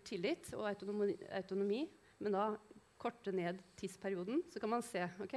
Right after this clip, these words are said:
nå har vi satt gode hoder sammen. Eh, utfør-, prøv å utføre noe spennende på denne problemstillingen. Eh, og så tar vi en, eh, tar vi en stilling til hvor mye verdi som har blitt skapt om en kort tid igjen. Og så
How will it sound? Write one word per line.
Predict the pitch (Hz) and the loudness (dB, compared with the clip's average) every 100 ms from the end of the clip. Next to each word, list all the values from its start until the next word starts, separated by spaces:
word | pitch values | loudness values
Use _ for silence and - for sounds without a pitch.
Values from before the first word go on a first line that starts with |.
| 302 240 | -4 -4
nå | 240 269 - - - | -6 -6 -8 -20 -4
har | 202 | -2
vi | 196 | -2
satt | 233 226 - 214 | -4 -6 -8 -4
gode | 214 196 214 | 0 0 2
hoder | 185 190 | -2 -2
sammen. | 180 175 247 277 - - - - - | 0 2 2 0 -10 -18 -20 -18 -2
Eh, | 208 208 190 208 | 4 4 4 0
utfør-, | 240 - - 247 247 240 233 | -4 -4 2 4 6 4 2
prøv | 220 214 214 | 2 2 4
å | 220 214 | 4 2
utføre | 180 180 202 208 202 196 196 | 0 0 2 2 4 6 6
noe | 202 190 196 | 6 4 4
spennende | 202 208 180 190 | 0 -2 0 -2
på | 208 | -2
denne | 196 180 180 | 0 0 0
problemstillingen. | 180 170 - 165 190 269 330 - - - - - | -2 -2 -4 0 2 4 0 -4 -20 -20 -20 -2
Eh, | 214 220 220 220 214 214 214 - | 2 4 4 4 4 2 0 -2
og | 220 | -4
så | 233 240 | -6 -8
tar | - 180 170 | 0 2 4
vi | 196 | 4
en, | 190 196 202 | 6 6 6
eh, | 196 190 190 185 185 185 185 180 180 | 6 4 4 4 2 2 0 0 0
tar | 185 | 0
vi | |
en | 190 | 0
stilling | 214 185 175 | 2 2 2
til | 180 | 0
hvor | 175 180 | 0 4
mye | 190 170 | 4 4
verdi | 170 170 165 | 2 -2 -2
som | 185 | -2
har | 170 | -2
blitt | - | 0
skapt | 247 277 - - | -2 -2 -8 -2
om | 196 | 2
en | 196 196 - | 4 2 -4
kort | 175 175 - | -6 -6 -14
tid | - 151 | -8 -2
igjen. | 175 175 175 | 2 0 0
Og | |
så | 190 | -8